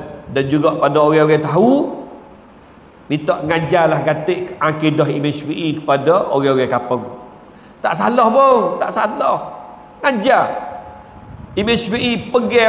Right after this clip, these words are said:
pasal dengan ha nak kenal Allah Ta'ala ni lah mana. Kalau saya baca ni sikit ya, ada lagi.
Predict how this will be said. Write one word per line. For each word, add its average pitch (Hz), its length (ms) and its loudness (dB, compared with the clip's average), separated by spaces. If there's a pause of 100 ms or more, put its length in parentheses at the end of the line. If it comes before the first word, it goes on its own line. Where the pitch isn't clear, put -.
pasal 214 480 2
dengan 220 400 -2 (480)
ha 220 240 2
nak 214 160 0
kenal 220 320 4
Allah 208 160 2
Ta'ala 233 380 2 (100)
ni 247 80 0
lah 233 80 2
mana. 185 440 2 (1080)
Kalau - 160 0
saya 180 160 4
baca 185 160 2
ni 226 160 2
sikit 233 240 -2
ya, 208 240 4
ada 143 160 2
lagi. 202 640 0